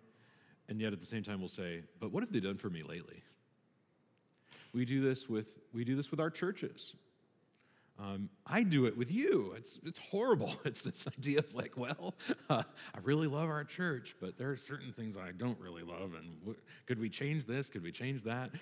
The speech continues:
And, and part of me just has to confess that, um, that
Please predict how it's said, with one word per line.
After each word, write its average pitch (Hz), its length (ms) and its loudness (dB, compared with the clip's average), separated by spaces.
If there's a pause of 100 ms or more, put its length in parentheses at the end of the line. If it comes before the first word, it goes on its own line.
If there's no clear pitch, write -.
(200)
And, 101 240 -4 (100)
and 110 100 -6
part 120 140 0
of 156 80 2
me 120 60 4
just 95 220 -4
has 92 180 -4
to - 100 -10
confess 98 600 -4
that, 90 260 -6 (360)
um, 98 360 -4 (220)
that 104 180 -8